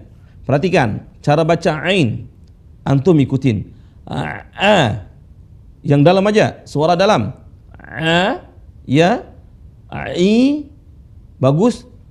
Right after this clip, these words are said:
Au, ya, ba. Sekali lagi, ba. Taib. Perhatikan di sini. Ana baca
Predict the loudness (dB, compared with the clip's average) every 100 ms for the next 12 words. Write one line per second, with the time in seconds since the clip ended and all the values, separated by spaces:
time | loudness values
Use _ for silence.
0 | -20 -20 -18 -10 -2 2 4 6 4 0
1 | -8 -20 -20 -20 -20 -20 -20 -20 -4 2
2 | 4 4 0 -6 -20 -20 -18 -6 0 2
3 | 2 2 -2 -8 -16 -20 -20 -20 -20 -20
4 | -20 -4 0 2 2 -4 -6 -20 -20 -12
5 | -4 0 2 2 0 -8 -14 -20 -20 -20
6 | -20 -16 -2 0 0 -2 -6 -2 -2 0
7 | 2 2 0 -2 -2 -2 -8 -20 -20 -20
8 | -20 -20 -20 -20 -20 -20 -20 -20 -20 -20
9 | -2 0 2 2 2 2 0 -2 -6